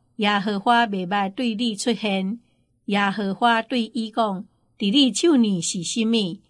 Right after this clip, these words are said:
伊讲：“是管仔。”讲：“迄伫地呢？”伊一个“迄伫地呢？”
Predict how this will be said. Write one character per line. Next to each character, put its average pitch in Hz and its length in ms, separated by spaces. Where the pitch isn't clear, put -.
伊 220 160
讲 208 500
：“是 202 220
管 226 320
仔。” 220 320
讲 226 380
：“迄 277 160
伫 208 260
地 190 240
呢？” 190 360
伊 220 200
一 - 20
个 240 220
“迄 269 180
伫 202 240
地 190 300
呢？” 185 380